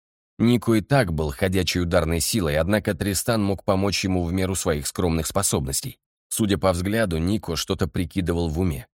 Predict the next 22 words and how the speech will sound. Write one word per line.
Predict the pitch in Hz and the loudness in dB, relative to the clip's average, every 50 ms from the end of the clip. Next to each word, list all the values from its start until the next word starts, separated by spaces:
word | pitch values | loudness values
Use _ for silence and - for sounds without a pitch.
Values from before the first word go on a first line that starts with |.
| _ _ _ _ | _ _ _ _
«Как | - - 107 101 | -2 -2 -2 0
медицинский | - 110 107 107 117 123 - - 123 113 | 2 0 2 2 0 0 0 -2 -2 0
транспорт?» — | - 110 123 156 - - 87 - - - _ _ _ _ | 2 2 2 2 0 -2 -4 -6 -6 -10 _ _ _ _
уточнил | - 101 - 98 - - - 95 85 82 | -4 0 0 2 2 2 2 2 2 2
он. | 82 73 67 - _ _ _ _ _ _ _ _ | 0 -2 -4 -8 _ _ _ _ _ _ _ _
«Примерно. | - 131 151 156 147 110 78 71 - - _ _ _ _ _ _ _ _ _ _ _ _ _ - | -2 0 2 2 2 2 0 -2 -6 -10 _ _ _ _ _ _ _ _ _ _ _ _ _ -6
Это | - - 120 110 | -4 -2 0 2
должно | 104 110 107 101 95 110 107 85 | 2 2 2 2 2 2 2 2
было | 73 69 69 | 0 -2 -2
сработать. | - - 87 82 69 67 - - - - _ _ _ _ _ _ _ - | 0 0 -2 -2 -2 -4 -8 -10 -12 -16 _ _ _ _ _ _ _ 0
Осилишь?» | 85 92 - - 165 151 104 - - - _ _ _ _ _ _ _ _ _ _ _ _ _ _ _ _ - | 0 2 2 2 0 0 0 -2 -4 -8 _ _ _ _ _ _ _ _ _ _ _ _ _ _ _ _ 2
Им | 135 143 139 | 4 4 4
тоже | - 175 165 120 113 - | 4 4 4 4 2 2
требовался | - 113 127 117 110 113 110 110 101 - 117 | 2 4 4 4 4 2 2 2 0 0 0
взрыв | 98 92 92 107 113 95 - | 0 0 0 0 0 0 2
энергии, | 120 127 131 113 85 73 73 71 71 | 2 4 4 2 2 0 -2 -2 0
но | 82 98 | 0 0
хотя | 92 - 107 98 - 117 | 0 -2 -2 -2 0 0
бы | 95 107 | 2 2
не | 104 104 104 | 2 2 2
надо | 107 107 110 107 113 | 2 2 2 0 0
было | 104 113 113 117 113 104 | 0 2 2 2 0 -2